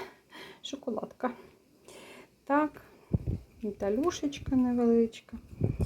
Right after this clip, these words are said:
Це в мене ацетатні листи, які я додаю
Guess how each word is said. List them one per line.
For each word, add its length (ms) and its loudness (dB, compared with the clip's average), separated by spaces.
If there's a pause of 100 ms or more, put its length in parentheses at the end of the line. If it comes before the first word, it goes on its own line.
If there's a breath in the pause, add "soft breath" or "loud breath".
(300 loud breath)
Це 160 0
в 100 0
мене 480 2
ацетатні 800 0
листи, 500 -2
які 320 0
я 80 8
додаю 640 4